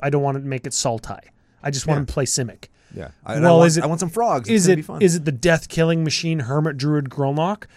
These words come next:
Speaker 1: And then you have to add that into your Rule Zero conversation.
Speaker 2: Yeah.
Speaker 1: You, Grolnok approaches Boogeymander status. If you
Speaker 2: Mm-hmm.
Speaker 1: wanna know what Boogeymanders are, you check out C C O's top five and five.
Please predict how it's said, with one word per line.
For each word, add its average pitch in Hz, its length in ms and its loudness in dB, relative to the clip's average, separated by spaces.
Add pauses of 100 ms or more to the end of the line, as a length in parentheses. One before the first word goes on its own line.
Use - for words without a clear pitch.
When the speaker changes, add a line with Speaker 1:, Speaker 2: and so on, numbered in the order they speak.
Speaker 1:
And 160 100 0
then 160 140 4
you 147 80 0
have 151 120 -2
to 147 80 -4
add 139 200 -2
that 143 140 0
into 139 200 -4
your 131 80 -2
Rule 131 180 -2
Zero 131 280 -2
conversation. 175 840 -6 (300)
Speaker 2:
Yeah. 165 60 -8
Speaker 1:
You, 190 320 2 (260)
Grolnok 185 500 -2
approaches 165 640 -4
Boogeymander 147 760 -2
status. - 640 -6 (140)
If 175 100 -6
you 147 60 2
Speaker 2:
Mm-hmm. 147 60 0
Speaker 1:
wanna 160 140 2
know 175 120 2
what 160 80 -2
Boogeymanders 160 560 0
are, 139 100 2
you 135 80 -2
check - 260 -6
out 143 80 -10
C 160 140 -4
C 156 160 -4
O's 139 60 -4
top 143 240 -4
five 131 180 -2
and 120 120 -8
five. 151 360 -2